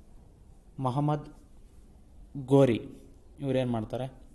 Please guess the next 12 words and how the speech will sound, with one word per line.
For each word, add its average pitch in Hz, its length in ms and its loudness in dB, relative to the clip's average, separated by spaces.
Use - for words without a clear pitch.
ಒಬ್ಬ 127 180 2
ಗುಲಾಮನನ್ನು 123 960 0
ಭಾರತದಲ್ಲಿ, 113 640 -2
ಭಾರತದ 127 380 0
ಮೇಲೆ 127 200 -2
ದಂಡೆತ್ತಿ 120 420 -2
ಬಂದು 113 520 -4
ಭಾರತ 120 280 0
ರಾಜರನ್ನು 127 760 2
ಸೋಲಿಸಿ 113 340 -4
ಒಬ್ಬ 117 180 -2
ಗುಲಾಮರನ್ನ, 113 680 -2